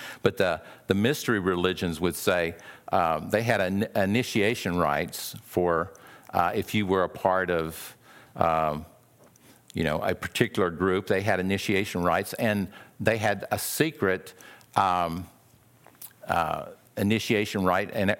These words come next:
only the person who was being initiated knew what that, that wor-, that was. And so, uh, but Paul's saying that the secret, this, this word secret just means mystery. He's learned the mystery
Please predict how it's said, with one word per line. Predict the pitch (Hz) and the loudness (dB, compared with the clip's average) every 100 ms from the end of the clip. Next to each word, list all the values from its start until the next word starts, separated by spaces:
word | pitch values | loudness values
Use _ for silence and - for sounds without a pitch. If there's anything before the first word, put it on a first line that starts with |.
| 107 | 2
only | 101 123 | 2 2
the | 110 | -2
person | - 127 113 104 | 2 0 2 -2
who | 113 | -2
was | 95 | 0
being | 92 101 | 0 2
initiated | 92 117 - 92 90 | 2 0 0 0 2
knew | 90 98 | 2 0
what | 92 85 - | 2 0 0
that, | 80 - - - _ | 0 -2 -14 -20 _
that | 87 82 | -4 0
wor-, | 92 90 | -2 -2
that | - 87 | 0 0
was. | 98 - - - - _ _ _ _ - - - - _ _ _ _ - | 0 -4 -4 -10 -16 _ _ _ _ -20 -20 -20 -20 _ _ _ _ 2
And | 123 117 110 | 4 2 0
so, | 104 - 120 110 107 98 | -2 2 4 4 4 4
uh, | 95 92 90 - - - | 4 2 -2 -10 -20 -2
but | 107 120 | 2 2
Paul's | - 151 196 | 2 2 0
saying | - 113 104 104 | -2 0 2 2
that | 95 90 - | 0 0 -2
the | |
secret, | - - 147 160 107 92 - - | -4 0 -2 0 0 0 -2 -4
this, | 110 - - - | -4 -4 -16 -4
this | 120 - | -2 0
word | 131 131 | 0 0
secret | - 147 139 104 | -2 -2 0 0
just | 104 117 | 0 0
means | 110 95 | 0 0
mystery. | 95 107 - 67 53 - - _ - _ _ _ _ _ _ _ | 0 0 -4 -6 -6 -12 -20 _ -20 _ _ _ _ _ _ _
He's | - 117 95 | -2 -2 0
learned | 104 117 110 | 0 2 0
the | |
mystery | 98 104 110 - - - | 0 0 -2 -6 -10 -10